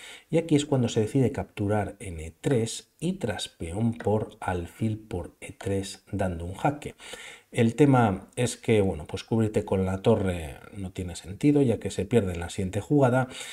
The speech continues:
y, eh, hay dos movimientos para el rey, ¿no? Llevarlo a H uno como pasa en la partida es un error y no traerlo al rey H dos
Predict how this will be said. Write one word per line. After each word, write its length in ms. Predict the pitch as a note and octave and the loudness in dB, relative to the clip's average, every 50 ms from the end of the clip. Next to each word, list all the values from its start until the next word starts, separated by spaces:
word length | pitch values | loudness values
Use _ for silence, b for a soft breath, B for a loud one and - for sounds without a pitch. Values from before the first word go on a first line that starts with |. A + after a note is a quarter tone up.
| B B B B - | B B B B 0
y, 300 | C3 C#3+ D#3+ D#3 - D#3+ | 2 4 4 4 0 -2
eh, 360 | - A2 G2 G2 F#2+ F#2 F2 E2 - | -6 -6 -4 -4 -4 -4 -6 -8 -4
hay 180 | - B2 A#2 | 0 2 2
dos 180 | A2+ A2 G#2 - | 2 2 0 0
movimientos 580 | A2+ G#2+ G2+ G2 G2 G2 F#2 F2+ F#2+ F2+ F2 - | 0 0 2 2 2 2 0 0 -2 -6 -8 -6
para 200 | - F#2 F2+ F2 | -6 -6 -6 -6
el 100 | D#2 D2+ | -8 -10
rey, 160 | - C#2+ C2+ | -12 -10 -6
¿no? 260 | F2+ A#2 C#3 - - - | -4 -2 -2 -2 -4 -4
Llevarlo 420 | G2 G#2 G#2 G#2 B2 B2+ B2 A2 | -2 0 0 2 2 2 2 0
a 40 | G#2+ | 0
H 220 | G#2+ - - - | -2 -4 -4 -2
uno 220 | C3 C3+ B2 G#2 F#2+ | 0 2 2 0 0
como 220 | G2 F#2 F2+ F2 | -2 -6 -6 -6
pasa 240 | - G#2 G2+ - - | -6 -6 -6 -2 0
en 60 | C3 | 0
la 120 | D3 D#3 - | 0 0 0
partida 540 | D#3+ C#3+ - - B2+ B2+ C#3 C#3+ C#3 - - | -2 -2 0 0 2 2 2 0 -2 -4 -4
es 240 | - D3 D3 - - | -2 -2 -2 0 0
un 140 | C#3+ B2 | 0 2
error 340 | A2 G2+ G2 G#2+ A#2 B2 A#2 B B B B B B B B B B - - | 2 2 2 4 4 4 2 B B B B B B B B B B -2 2
y 300 | B2 C#3 C3+ - - - - | 4 4 4 2 -2 -4 -2
no 320 | A2 G#2 A2 A#2 A#2 A2+ | 0 2 4 4 4 2
traerlo 640 | A#2 - G2+ G2 G2+ G#2 G2+ G#2 G2 F#2 F2+ F2 - - - | 0 -2 -2 0 0 2 2 2 2 0 0 -2 -4 -6 -8
al 340 | - G2+ F2+ F2+ F2 F2 F2 | -8 -6 -6 -6 -6 -2 0
rey 220 | G#2+ A2+ G#2 G2 | 2 2 4 2
H 240 | F#2 F#2 - - A2+ | 0 -2 -2 0 4
dos 400 | G#2+ A2+ A2+ - - - - | 4 4 4 2 -2 -10 -14